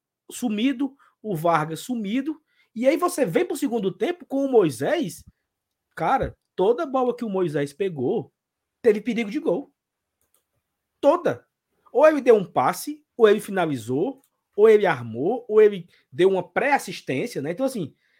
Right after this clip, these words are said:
você sai de um primeiro tempo muito ruim, de o-, ofensividade, principalmente, para um segundo tempo ótimo, né? E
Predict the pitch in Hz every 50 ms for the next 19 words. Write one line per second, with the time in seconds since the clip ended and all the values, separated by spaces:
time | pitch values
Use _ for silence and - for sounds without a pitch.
0 | _ _ - 208 214 - 269 254 - - - 269 330 349 349 330 294 - 247 220
1 | 208 190 180 - 170 160 - 170 156 160 190 285 359 349 349 269 170 180 170 139
2 | 123 120 123 - - _ _ _ _ _ _ _ _ _ _ _ _ _ 135 139
3 | 151 160 151 - - 156 170 165 - 185 175 151 170 143 156 135 117 113 120 165
4 | - - - 165 151 - 165 143 117 117 147 190 - - 220 208 226 240 - 262
5 | 190 214 226 208 - 214 214 214 - 359 320 190 160 - - 160 143 143 _ _
6 | _ _ _ _ _ _ _ _ _ _ _ _ _ _ - 127 170 170 _ _
7 | _ _ _ _ _ 160 180 180 175